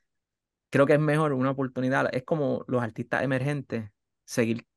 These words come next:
creando para ellos, para que ellos puedan seguir adelante, así podemos traer más, más personas. Mucha gente dice, "Los grandes tienen que venir",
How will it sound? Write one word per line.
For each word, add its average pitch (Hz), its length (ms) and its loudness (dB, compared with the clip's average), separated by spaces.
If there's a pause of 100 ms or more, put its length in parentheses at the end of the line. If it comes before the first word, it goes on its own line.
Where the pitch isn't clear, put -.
(140)
creando 131 460 2
para 107 280 -2
ellos, 117 300 -2
para 107 200 -8
que 107 80 -8
ellos 117 180 -2
puedan 123 240 2
seguir 113 260 -2
adelante, 113 500 -4
así 110 260 -8
podemos 117 380 -4
traer 110 260 -4
más, 107 320 -8
más 107 200 -12
personas. 107 540 -6 (300)
Mucha 110 220 0
gente 127 180 2
dice, 127 220 2
"Los 113 200 0
grandes 123 360 -2
tienen 139 260 -4
que 127 140 2
venir", 127 320 -2